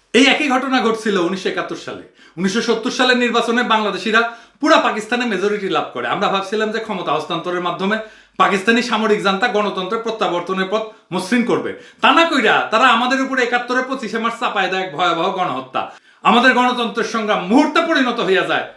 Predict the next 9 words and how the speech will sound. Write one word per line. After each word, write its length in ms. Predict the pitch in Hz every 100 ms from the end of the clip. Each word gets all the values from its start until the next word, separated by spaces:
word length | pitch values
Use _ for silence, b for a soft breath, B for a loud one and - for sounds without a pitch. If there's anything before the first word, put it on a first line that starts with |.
| -
স্বাধীনতার 580 | - 208 214 208 175 -
সংগ্রামে। 360 | 135 110 - - _ -
ভারতীয় 480 | - 196 220 226 247 247
পণ্য 180 | 247 233
বয়কটের 460 | 196 190 196 196 175
মাধ্যমে 320 | 170 170 175
আমরা 240 | 151 165 190
আমাদের 260 | 185 190
স্বাধীনতা 540 | 190 - 165 190 196